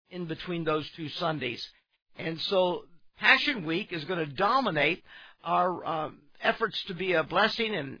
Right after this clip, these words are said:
and minister to your family this week. This morning, in our morning program, we focused on the power of Palm Sunday, and we saw some of the Old Testament passages that predicted it, and then we saw the event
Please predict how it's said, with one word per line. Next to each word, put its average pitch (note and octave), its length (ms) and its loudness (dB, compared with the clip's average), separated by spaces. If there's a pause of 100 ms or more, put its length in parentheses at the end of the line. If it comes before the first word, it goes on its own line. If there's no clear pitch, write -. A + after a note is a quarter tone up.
and E3 160 -10
minister G#3 420 -4
to F3+ 160 -8
your F#3+ 200 -2
family D#3 540 -2 (320)
this D3+ 300 -2
week. C#3+ 320 0 (300)
This C#3+ 200 -6
morning, G3 500 2 (260)
in D#3 160 -4
our C#3 160 0
morning G3 400 0
program, F3 580 2 (340)
we D3 120 -8
focused A#3 480 0
on F3+ 80 -4
the E3 80 -4
power B3+ 640 2
of D3+ 240 -6
Palm A3 320 0
Sunday, G#3+ 560 4 (360)
and D3+ 220 -4
we D#3 100 -4
saw F#3 440 4
some G3+ 260 -2
of F#3 80 -4
the F3+ 140 -4
Old G#3+ 320 -2
Testament F#3+ 560 -2
passages G#3 680 2
that D#3 160 -12
predicted A#3+ 460 -2
it, C4 120 2 (560)
and C3+ 360 -6
then E3+ 160 -6
we D3+ 100 -6
saw E3+ 480 0
the C#3+ 240 -8
event D#3+ 380 -2